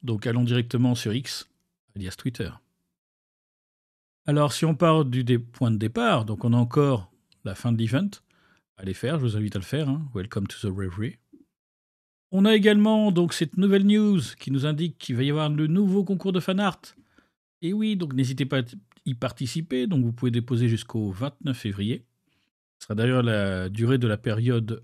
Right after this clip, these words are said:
un de la deux point zéro, donc n'hésitez pas à aller le faire. Si vous avez une âme d'artiste, en tout cas, on verra les résultats plus tard de ces magnifiques œuvres. Nous allons avoir, bien sûr, comme à chaque fois,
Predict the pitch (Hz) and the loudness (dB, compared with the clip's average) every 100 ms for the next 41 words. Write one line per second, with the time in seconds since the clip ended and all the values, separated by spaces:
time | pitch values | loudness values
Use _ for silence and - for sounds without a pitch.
0 | - 151 131 _ _ _ _ _ - 117 | -4 -4 -4 _ _ _ _ _ -8 -2
1 | 104 104 101 - 110 104 104 101 202 - | -2 -2 -4 -4 -2 -2 -2 -4 -4 -8
2 | _ 101 - 113 110 117 117 120 117 104 | _ -14 -4 -2 -2 -2 -2 0 -2 -2
3 | 95 123 151 - _ _ _ _ _ _ | -4 -4 -6 -8 _ _ _ _ _ _
4 | _ 117 110 113 110 101 - 139 - - | _ -6 -2 -2 -2 -4 -6 -8 -8 -10
5 | - 120 - 117 104 110 107 110 104 104 | -6 -8 -6 -4 -2 -2 -2 -4 -4 -6
6 | 110 - 113 - 90 98 98 101 101 110 | -6 -4 -6 -6 -6 -4 -4 -6 -4 -4
7 | 160 - _ _ _ _ _ _ _ _ | -4 -10 _ _ _ _ _ _ _ _
8 | _ - 175 190 190 190 190 180 170 - | _ 2 6 8 8 8 8 6 6 4
9 | 170 160 143 151 - 175 175 | 0 2 2 -2 0 2 4